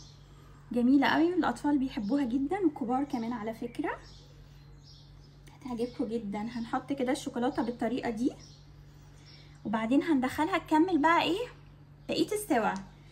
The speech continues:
هي خلاص، شوفوا، هي قدامها ممكن خمس دقايق تكون جاهزة. يا رب لو عجبتكم الوصفة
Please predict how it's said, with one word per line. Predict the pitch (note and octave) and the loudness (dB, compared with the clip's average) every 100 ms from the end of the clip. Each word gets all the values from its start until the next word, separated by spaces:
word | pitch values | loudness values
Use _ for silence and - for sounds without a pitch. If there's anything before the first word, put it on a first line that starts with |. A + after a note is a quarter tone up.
| - | -6
هي | C#4 D#4 | -2 0
خلاص، | E4 F#4 A#4+ - - - | 2 2 0 -4 -12 -14
شوفوا، | G4 B4 C5+ | -6 -4 -2
هي | G4 D4 | 0 0
قدامها | C4+ B3+ A#3 F#4 B4+ B4 C5 C#5+ - - - - | 0 -2 2 2 0 -6 -10 -10 -16 -20 -20 -18
ممكن | - A#4+ | -12 -6
خمس | G#4+ F4 E4 | 2 4 4
دقايق | B3+ - - - | 2 2 0 0
تكون | - C#4 | 4 4
جاهزة. | G#3+ G#3+ - F#3 G3 - - - - - - - - - - - - - - - - - - - | 2 -2 -6 -6 -8 -16 -20 -20 -20 -20 -20 -20 -20 -20 -20 -20 -20 -20 -20 -20 -20 -20 -20 -12
يا | A3+ | -4
رب | B3+ C4 | 0 2
لو | C4+ | 2
عجبتكم | C#4 C#4 A#3+ C#4+ - | 4 2 2 0 0
الوصفة | A#3+ A#3+ - - - | 2 2 0 -6 -2